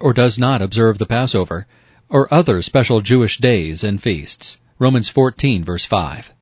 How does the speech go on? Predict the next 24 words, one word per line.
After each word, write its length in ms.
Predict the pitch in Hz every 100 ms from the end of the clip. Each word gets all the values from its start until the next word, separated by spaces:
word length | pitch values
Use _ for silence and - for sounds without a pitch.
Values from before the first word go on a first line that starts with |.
| _ _ _ _ _ _ _ _ -
While 280 | 104 95 131
it 100 | 156
is 160 | 120
not 220 | 123 135
required 580 | 120 113 - 151 147 113
for 100 | 127
Christians 520 | - 139 - 104 92
to 100 | -
celebrate 460 | 117 143 131 113 107
the 80 | -
Passover, 600 | 120 123 113 90 - - _ _ _ _
it 120 | 131
is 220 | 123 156 107
beneficial 640 | 139 139 - 147 - 85
to 120 | 101
study 400 | - 143 156 90
it 200 | 73 - _ _ _
and 160 | 127
could 200 | - 196
be 100 | 165
beneficial 560 | 113 113 113 120 107 127
to 100 | 131
celebrate 540 | - 170 185 113 85
it 180 | 78 -